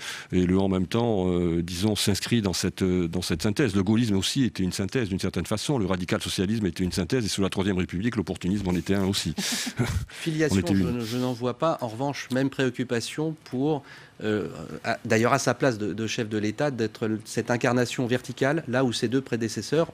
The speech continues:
Speaker 2: ont varié, surtout en début de mandat, sur, euh, cette normalité qui n'a pas réussi,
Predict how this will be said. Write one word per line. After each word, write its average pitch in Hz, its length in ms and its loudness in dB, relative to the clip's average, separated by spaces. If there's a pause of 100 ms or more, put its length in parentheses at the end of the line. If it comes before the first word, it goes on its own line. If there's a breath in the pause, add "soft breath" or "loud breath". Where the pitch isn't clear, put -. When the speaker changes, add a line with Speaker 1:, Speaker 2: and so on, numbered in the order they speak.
Speaker 2:
ont 117 80 -6
varié, 120 360 0
surtout 131 320 -6
en 127 60 2
début 113 220 -2
de 110 40 -2
mandat, 113 280 0
sur, 131 360 -2 (460 loud breath)
euh, 110 80 -4
cette - 260 4
normalité 127 680 0
qui 127 260 -6
n'a 107 180 -2
pas 147 180 0
réussi, 127 520 -4